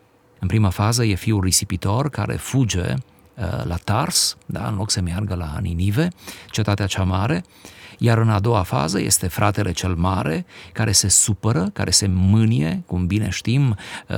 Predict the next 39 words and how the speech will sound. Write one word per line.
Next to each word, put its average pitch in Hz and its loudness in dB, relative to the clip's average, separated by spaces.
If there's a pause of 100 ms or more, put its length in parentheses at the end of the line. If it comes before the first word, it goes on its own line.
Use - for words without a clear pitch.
se - -2
mânie 98 2
cumplit. 107 0
Domnul 95 0
îl 92 0
întreabă 95 0
retoric, 98 0
„Bine 98 2
faci 98 -4
tu 107 -4
că 95 -2
te 107 -2
mâni?” 147 2
El 98 -2
spune, 110 -2 (400)
„Bine 104 2
fac - -6
și - -8
mă 101 0
voi 98 0
mânia 98 0
până 107 -2
la 90 -4
moarte”, 120 -2 (320)
ceea - -8
ce 95 -6
arată 95 -4
o, 92 -2 (360)
o, 87 -6 (680)
o - -6
decizie, 104 -2
o, - -6 (380)
o 82 -4 (320)
atitudine, 110 -4
nu-i 123 -2
așa, 110 -4 (280)
uh, 95 -6 (120)
intransigentă, 101 0
care 101 -6